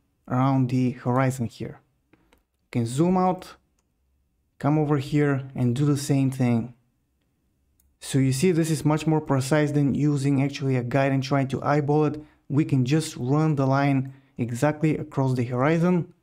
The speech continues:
and then make sure we have this option selected, like to use this one, and then click on straighten, and you'll see that this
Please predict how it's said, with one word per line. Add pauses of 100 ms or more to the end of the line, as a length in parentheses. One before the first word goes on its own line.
(720)
and
then (540)
make
sure
we
have
this
option
selected,
like
to
use
this
one,
and
then
click
on
straighten, (800)
and
you'll
see
that
this